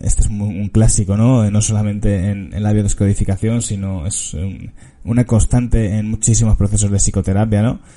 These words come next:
Que están ligados siempre al autoconocimiento, que es, eh, para mí el saber no cura. En un, en otra de las entrevistas de, del programa este, eh, había una, una biodescodificadora que le decía, "Tú lo, tú lo que necesitas para curar son tus lágrimas".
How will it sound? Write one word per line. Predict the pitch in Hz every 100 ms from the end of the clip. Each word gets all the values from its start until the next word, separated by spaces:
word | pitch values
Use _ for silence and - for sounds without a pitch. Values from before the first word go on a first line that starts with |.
| - - -
Que | 107
están | - 110
ligados | 110 107 107
siempre | 110 107 113
al | 101
autoconocimiento, | 98 98 101 95 101 117 139 131 135 202 - - - - - _ - -
que | - 123
es, | 131 117
eh, | 98 87 -
para | 101
mí | 117
el | 139
saber | 127 113 123 -
no | 117 110
cura. | 139 87 - - - - -
En | 104 113
un, | 131 -
en | 127
otra | 139
de | 151
las | 127
entrevistas | 123 113 117 131 120 117
de, | 104 101 101
del | 95 98
programa | 101 107 104
este, | 110 - 120 95
eh, | 52 82 80
había | 104
una, | 117 120 110
una | 113 117
biodescodificadora | 110 107 101 - 98 104 - 98 107 117
que | 110
le | 98
decía, | 104 92
"Tú | - 127
lo, | 127 - - -
tú | 123
lo | 127
que |
necesitas | 120 117 113
para | - 107
curar | 110 110
son | 113 113
tus | 107 101
lágrimas". | 101 95 90 82 -